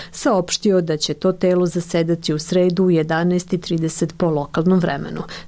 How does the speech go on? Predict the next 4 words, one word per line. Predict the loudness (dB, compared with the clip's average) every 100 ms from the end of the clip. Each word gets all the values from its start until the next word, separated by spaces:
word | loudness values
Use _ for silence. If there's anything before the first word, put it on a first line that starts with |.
| -2
Detalje | 0 2 2 2
prenosi | 2 0 0 -2 -2 -4 -6
Ajla | -6 -4 -2
Obradović. | -2 -2 -6 -14 -10 -8 -8